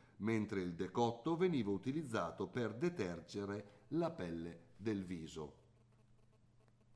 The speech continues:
Le specie dotate di grande facoltà pollonifera venivano impiegate con successo, an-, e lo vengono ancora oggi, nel rinsaldamento di scarpate stradali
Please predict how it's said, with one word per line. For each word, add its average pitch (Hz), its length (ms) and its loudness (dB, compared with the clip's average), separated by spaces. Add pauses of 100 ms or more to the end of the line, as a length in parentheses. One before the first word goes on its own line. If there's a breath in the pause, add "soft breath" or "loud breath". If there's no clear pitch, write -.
(840 soft breath)
Le 180 120 4
specie 101 640 4
dotate 143 420 4
di 110 140 2
grande 120 440 6
facoltà 104 540 2
pollonifera 95 960 0 (220 loud breath)
venivano 131 920 4
impiegate 139 760 4
con 170 220 4
successo, 98 800 0
an-, 95 280 -4
e 101 140 4
lo 95 140 4
vengono 98 420 4
ancora 117 400 2
oggi, 165 400 2
nel 147 240 6
rinsaldamento 160 920 4
di 120 140 2
scarpate 123 560 2
stradali 101 640 0